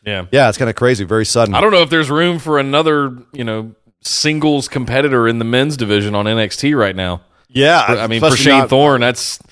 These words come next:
Speaker 2: You gotta repackage him
Speaker 1: Ugh.
Speaker 2: entirely 'cause his whole, his, everything about him was wrapped up in, in the Mighty. We don't
Speaker 1: Yep.
Speaker 2: even know who he is. Uh, but that being said, speaking of tag teams, we had, uh, a match to kick this off this week. A tag team, Io Shirai and Dakota Kai versus Marina Shafir and Jessamyn Duke. First time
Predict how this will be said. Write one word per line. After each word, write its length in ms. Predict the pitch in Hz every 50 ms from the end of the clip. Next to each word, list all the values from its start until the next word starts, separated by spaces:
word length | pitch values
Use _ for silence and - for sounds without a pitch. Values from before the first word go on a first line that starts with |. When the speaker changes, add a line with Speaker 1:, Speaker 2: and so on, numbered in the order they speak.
| - -
Speaker 2:
You 40 | -
gotta 160 | 147 139 123
repackage 480 | 113 131 127 - - 147 139 135 160 170
him 80 | 170
Speaker 1:
Ugh. 60 | 160 139
Speaker 2:
entirely 420 | 120 143 143 160 175 147 123 113
'cause 160 | - 123 107
his 120 | 113 120 117
whole, 220 | 131 127 120 98 - -
his, 200 | 127 127 117 -
everything 260 | 131 135 139 139 127
about 300 | 123 104 131 147 156 139
him 120 | 123 117
was 200 | 113 113 101 92 - _
wrapped 300 | - 117 120 120 - -
up 180 | 127 123 - 123
in, 260 | 120 120 113 110 107
in 180 | 123 117 117 117
the 60 | 117
Mighty. 380 | 117 127 151 143 98 80 78 - _ _ _ _ _ _ _
We 40 | 113
don't 100 | 120 123
Speaker 1:
Yep. 20 | 123
Speaker 2:
even 60 | 123 123
know 120 | 123 117
who 100 | 123 123
he 80 | 123 131
is. 240 | 143 120 92 - - _ _ - - _ _ _ _ _ _ -
Uh, 320 | 131 131 135 135 135 135
but 140 | 123 123 131
that 160 | 160 170 160
being 100 | 170 165
said, 160 | 143 175 175 156
speaking 200 | - 170 151 160
of 80 | 151
tag 260 | - 156 151 170 180
teams, 260 | - 151 147 147 143 -
we 120 | 131 127
had, 340 | 135 147 139 139 139 135 135 -
uh, 220 | - 135 123 120 120
a 80 | - 127
match 360 | 123 127 135 143 151 143 -
to 160 | - 123 - -
kick 200 | - 151 - -
this 160 | 131 120 -
off 160 | 135 135 123
this 160 | - 127 -
week. 220 | 123 139 143 - -
A 60 | 113
tag 320 | - 143 139 143 147 -
team, 200 | - 147 147 139
Io 260 | 139 143 165 165 165 160
Shirai 580 | - - 151 143 143 143 147 151 151 151 147 120
and 140 | 110 120 113
Dakota 300 | 123 - 147 151 147 143
Kai 340 | - - 147 147 156 160
versus 300 | 143 131 139 - 131 123
Marina 220 | 123 131 143 156 156
Shafir 480 | 147 - 127 - - 170 175 185 185 175
and 160 | 135 131 127
Jessamyn 580 | 107 127 156 170 - - 170 160 156 139 123 101
Duke. 280 | - 165 185 165 - -
First 220 | - 190 214 208
time 320 | - 214 226 214 202 175